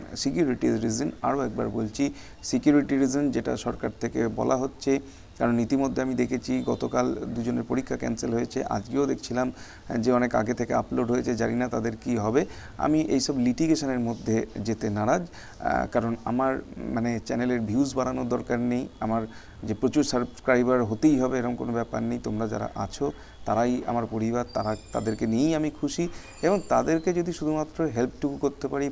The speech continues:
প্রপার ওয়েতে, সেইটুকুই আমার, উম, আনন্দের বিষয়, এর বেশি আমার চাহিদা নেই। তাই, আহ, একটু অপেক্ষা করো যাতে করে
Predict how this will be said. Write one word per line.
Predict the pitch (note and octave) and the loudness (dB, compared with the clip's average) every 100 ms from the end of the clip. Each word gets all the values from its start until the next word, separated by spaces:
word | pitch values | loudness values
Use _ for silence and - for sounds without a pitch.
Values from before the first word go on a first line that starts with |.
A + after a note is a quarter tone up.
| C#3 | 0
প্রপার | A2+ - C#3 | -2 0 -2
ওয়েতে, | B2 B2 F#2 G2+ - - - | 0 0 -2 -4 -8 -16 -2
সেইটুকুই | G#2+ G#2 A#2 D3+ D#3+ - | 0 0 2 4 2 0
আমার, | A2+ A2+ | 0 0
উম, | G#2+ - A2+ A2+ G#2+ - G#2 | -2 -6 -6 -4 -4 -4 -4
আনন্দের | G#2+ A2 A#2 | -2 0 0
বিষয়, | A2+ G#2+ D#3+ G3 - - | -2 0 -2 -2 -8 -6
এর | - B2+ | 0 2
বেশি | A2+ - | 2 0
আমার | A2 G#2+ | -2 -2
চাহিদা | - G#2+ A2+ | -2 -2 0
নেই। | B2+ E3 - - - | -2 -2 -6 -16 -4
তাই, | A2 G#2+ | 0 0
আহ, | A2 - - - - - | -2 -8 -12 -6 -6 -4
একটু | - - F#3+ | -6 2 2
অপেক্ষা | F3 F3+ F#3 | 2 0 -2
করো | F3+ F#3+ B3 - | -2 -2 -4 -6
যাতে | A2 G#2+ A2+ | -4 -4 -2
করে | A2+ A#2 | 0 0